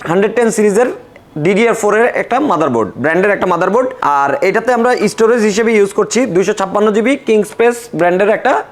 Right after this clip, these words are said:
এসএসডি। এছাড়া র্যাম হিসেবে আমরা ইউজ করছি Adata ব্র্যান্ডের ডিডিআর ফোর এর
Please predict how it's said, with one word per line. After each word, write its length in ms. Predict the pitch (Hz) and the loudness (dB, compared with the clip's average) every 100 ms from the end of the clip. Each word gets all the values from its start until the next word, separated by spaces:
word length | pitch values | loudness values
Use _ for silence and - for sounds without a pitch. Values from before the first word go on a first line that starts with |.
| - | -2
এসএসডি। 380 | 208 214 156 120 101 - - - 151 | 0 0 0 0 -2 -8 -20 -6 -4
এছাড়া 300 | 180 190 254 392 - - - - - - - - - 131 | -2 0 0 -2 -8 -20 -20 -20 -20 -20 -20 -10 -2 0
র্যাম 160 | 170 214 | 2 2
হিসেবে 180 | 220 233 | 2 2
আমরা 120 | 226 226 | 4 4
ইউজ 120 | 220 240 | 2 0
করছি 220 | 226 262 269 - | 0 0 -2 0
Adata 220 | 185 190 196 | 0 0 0
ব্র্যান্ডের 320 | 202 214 254 196 170 | 2 2 0 -2 0
ডিডিআর 300 | 190 214 208 | 2 2 2
ফোর 160 | 185 202 | 0 2
এর 80 | 247 | 2